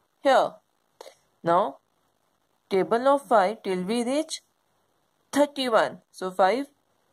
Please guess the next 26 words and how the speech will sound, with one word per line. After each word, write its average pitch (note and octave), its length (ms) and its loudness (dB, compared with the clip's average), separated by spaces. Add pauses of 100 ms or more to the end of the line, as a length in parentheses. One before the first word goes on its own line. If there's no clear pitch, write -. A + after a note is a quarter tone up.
(140)
six A#3 560 -8
are D4+ 220 -2 (440)
thirty, A3 520 -4 (180)
and E3+ 260 -6
in G3+ 200 -4
the B3+ 120 2
mind B3+ 460 -2 (300)
you F3+ 120 -2
will A3 260 -4
do C4 240 -2
thirty-one A#3 680 -2
minus F#3+ 600 -2
thirty, F3 420 -4
that C#3+ 220 -4
is C4 280 -4
one. F3+ 260 0 (420)
So - 180 -8
quotient G3+ 640 -2
is B3+ 380 -6 (640)
eight B3 260 -2
hundred A#3 460 -4
forty-six G#3 880 -2
and F3 180 -4
remainder F#3 520 -2
is C#4+ 400 -2 (720)
this F3 480 -4